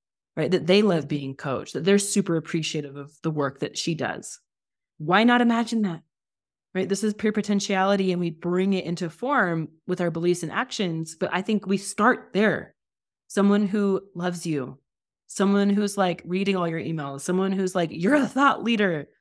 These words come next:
You're so great. You're amazing. I love, you're so in integrity." Like, they identify you as being great. They already love you. They already see your work as powerful and useful, and they use it, and they're appreciative of you. Like,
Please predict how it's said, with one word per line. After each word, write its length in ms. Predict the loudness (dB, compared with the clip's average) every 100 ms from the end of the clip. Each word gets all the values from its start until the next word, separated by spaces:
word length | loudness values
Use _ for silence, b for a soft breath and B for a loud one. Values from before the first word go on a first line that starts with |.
| _ _ -6
You're 120 | -4
so 220 | 2 2
great. 480 | 2 2 2 4 2
You're 220 | 2 2
amazing. 840 | 2 2 2 0 0 0 0 0 -2
I 120 | -2
love, 340 | 2 2 2 0
you're 100 | -6
so 200 | -4 -4
in 160 | 2 2
integrity." 680 | 2 0 -2 -4 -2 -2 0
Like, 260 | -2 -4 b b b 2
they 300 | 4 4 2 0
identify 560 | 2 4 2 2 -2
you 420 | -2 -4 0 0 2
as 200 | 0 -2
being 300 | -4 -4 -4
great. 480 | -2 -2 -2 -6 _ _ _ _ -2
They 120 | 2
already 380 | 4 4 2 0
love 260 | 0 0 -2
you. 320 | -10 -10 -12 _ -6
They 100 | 0
already 400 | 4 4 4 0
see 360 | -2 -4 0 2
your 140 | 2
work 220 | 2 0 -2
as 140 | -4
powerful 540 | -4 -2 -2 -2 -4
and 160 | -2 -2
useful, 640 | -4 -4 -6 -4 -4 -6 _ _ _ 0
and 120 | 2
they 60 | 2
use 380 | 0 0 2
it, 420 | 2 0 -2 -10 -10
and 120 | -4 -2
they're 80 |
appreciative 680 | -2 0 -2 0 0 0 -2
of 260 | -4 -4 -2
you. 340 | -2 0 -2 -8
Like, 140 | -20